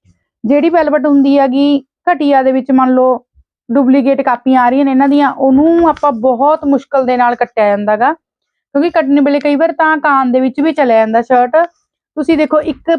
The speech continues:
ਪਾਰਟ ਹੁੰਦਾ ਇਸ ਤਰੀਕੇ ਨਾਲ ਕੱਟੋਗੇ, ਚਾਹੇ ਤੁਸੀਂ ਉਲਟਾ ਕੱਟੋ ਚਾਹੇ ਉਹਨੂੰ ਸਿੱਧਾ ਕਰਕੇ ਕੱਟੋ।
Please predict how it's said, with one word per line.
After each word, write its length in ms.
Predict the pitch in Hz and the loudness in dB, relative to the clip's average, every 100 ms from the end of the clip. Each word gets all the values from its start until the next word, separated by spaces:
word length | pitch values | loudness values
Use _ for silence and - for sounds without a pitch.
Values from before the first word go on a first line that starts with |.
| 330 | -2
ਪਾਰਟ 280 | 294 277 269 | -2 0 0
ਹੁੰਦਾ 220 | 277 302 - | 0 0 0
ਇਸ 140 | 269 254 | -2 -4
ਤਰੀਕੇ 360 | - 269 277 269 | -4 -4 -2 0
ਨਾਲ 100 | 254 | 0
ਕੱਟੋਗੇ, 460 | 233 - 214 220 | -2 -4 -4 -2
ਚਾਹੇ 240 | 247 269 277 | 0 0 0
ਤੁਸੀਂ 240 | 262 320 | 0 0
ਉਲਟਾ 380 | 302 269 - 262 | 2 0 0 -2
ਕੱਟੋ 300 | 254 262 285 | -2 -2 -2
ਚਾਹੇ 300 | 277 269 262 | 0 0 2
ਉਹਨੂੰ 180 | 277 320 | 2 2
ਸਿੱਧਾ 340 | 311 196 202 | 0 -2 -2
ਕਰਕੇ 280 | 208 214 208 | -2 -2 -4
ਕੱਟੋ। 300 | 190 175 185 | -4 -4 -6